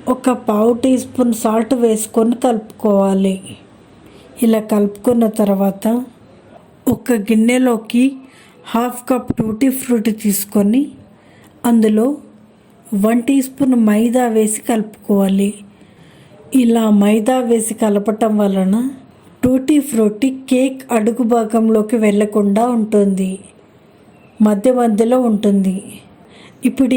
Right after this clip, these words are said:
ఈ టూటీ ఫ్రూటీని కేక్ బ్యాటర్లో కలుపుకోవాలి. ఇదంతా ఒకసారి బాగా కలుపుకున్న తర్వాత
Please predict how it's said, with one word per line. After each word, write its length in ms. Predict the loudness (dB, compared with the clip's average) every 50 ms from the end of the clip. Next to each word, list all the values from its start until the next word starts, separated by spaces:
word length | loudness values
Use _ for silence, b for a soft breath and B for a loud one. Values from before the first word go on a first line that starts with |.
| 0 -2
ఈ 40 | -2 -2 -2 0
టూటీ 320 | 0 0 2 2 0 0 0 -2 -2
ఫ్రూటీని 600 | 0 0 2 2 2 0 0 2 2 2 2 0 0 -2 -6 -12 B B B B B B B B B -20 -18 -4 0
కేక్ 260 | 0 2 2 0 -4 -6 -4 -2
బ్యాటర్లో 520 | 0 0 0 0 -2 -2 -2 0 0 0 -2 0 0
కలుపుకోవాలి. 840 | -2 -2 -2 -6 -10 -6 -2 0 0 2 0 0 0 0 0 -2 -2 -6 -12 -20 -20 -20 -20 -20 -20 -20 -20 B B B B B B B B B B -2 -2
ఇదంతా 420 | 0 2 2 2 2 0 0 2 0 0 0
ఒకసారి 360 | -2 -4 -2 -2 -2 -2 -2 -2 0
బాగా 240 | 0 2 2 2 0 -2 -2 0
కలుపుకున్న 520 | 0 0 0 -2 -4 -2 0 2 2 2 2 0 -2
తర్వాత 460 | -2 0 0 -2 -2 -2 -4 -4